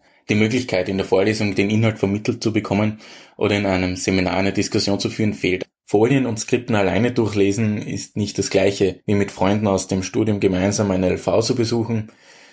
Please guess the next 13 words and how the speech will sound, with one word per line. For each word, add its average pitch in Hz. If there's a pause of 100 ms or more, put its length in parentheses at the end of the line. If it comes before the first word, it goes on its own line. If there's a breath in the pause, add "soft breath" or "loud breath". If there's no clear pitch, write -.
(180 loud breath)
Da 110
gehört 110
ein 117
gemeinsamer 113
Kaffee 110
und 113
die 110
Möglichkeit, 104
sich -
zu -
sehen, 101
einfach 92
dazu. 101